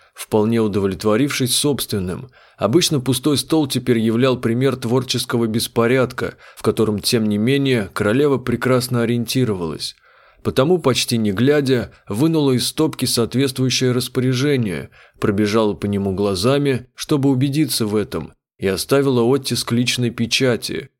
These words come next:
Раньше она ею почти не пользовалась, теперь же тяжелое кольцо с замысловатым орнаментом украшало большой палец. С других оно просто падало. "Но мы даже не знаем, будут ли сюда доставляться раненые.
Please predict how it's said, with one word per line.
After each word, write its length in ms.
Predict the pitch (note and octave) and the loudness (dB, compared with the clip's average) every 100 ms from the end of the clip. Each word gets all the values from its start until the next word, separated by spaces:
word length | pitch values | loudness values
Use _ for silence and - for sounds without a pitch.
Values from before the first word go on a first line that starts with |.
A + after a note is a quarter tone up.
| _ _ | _ _
Раньше 440 | G2+ D3+ F3 - | 0 2 2 0
она 220 | A#2+ A2+ A2+ | 0 0 0
ею 280 | A2 C#3+ | 0 0
почти 380 | C3+ B2+ B2+ C#3+ | 0 0 0 -2
не 140 | C#3 B2+ | -2 -2
пользовалась, 760 | C3+ D3+ B2+ G#2 F#2+ D2+ - _ _ | -2 0 0 -2 -4 -6 -12 _ _
теперь 360 | - G2 A#2+ C#3 | -12 -4 0 2
же 140 | C3 | 2
тяжелое 480 | B2+ A#2+ G#2 A2+ G#2 | 0 -2 0 0 0
кольцо 440 | F#2+ G#2+ G2 C#3+ C#3+ | 0 -2 0 0 0
с 60 | |
замысловатым 800 | B2 A#2+ - A2 A2 A#2+ A2+ G2+ | 0 -2 0 0 2 0 -2 -2
орнаментом 800 | G2 A2 C#3 C#3 C3 C3 B2 A2+ - _ | 0 0 0 0 0 0 -2 -4 -16 _
украшало 600 | - - B2+ A#2+ C#3 C3 | -6 -2 0 2 2 2
большой 480 | A2 A#2 G#2+ B2 A#2+ | 2 0 0 -2 -2
палец. 600 | B2 B2 G2+ F2 - - _ _ _ _ | 0 0 0 -4 -8 -12 _ _ _ _
С 140 | F#2 | -6
других 560 | F#2 G2 F#2 C#3+ - - | -2 -2 0 0 0 -8
оно 260 | - C#3+ C3+ | -4 -2 0
просто 360 | C3 C3 C3 | 0 -2 -2
падало. 640 | A#2+ B2 A#2+ G2+ F2+ F2+ - _ _ _ _ _ _ _ _ _ | -4 0 0 -2 -8 -10 -12 _ _ _ _ _ _ _ _ _
"Но 220 | F2 G#2 | -4 -2
мы 120 | A2+ | 0
даже 260 | A2 B2 B2 | 2 0 2
не 160 | A#2+ A#2 | 0 0
знаем, 460 | A#2 D3 C3+ G2+ | 0 0 0 -2
будут 300 | F#2+ A#2 B2+ | -2 -4 0
ли 80 | B2+ | -2
сюда 280 | - B2 B2+ | -2 0 0
доставляться 720 | B2 B2 B2 C3 C3 - B2 | 0 -2 -2 0 0 0 0
раненые. 580 | D3+ C#3+ A2+ G2 D2 | 0 0 -2 -4 -8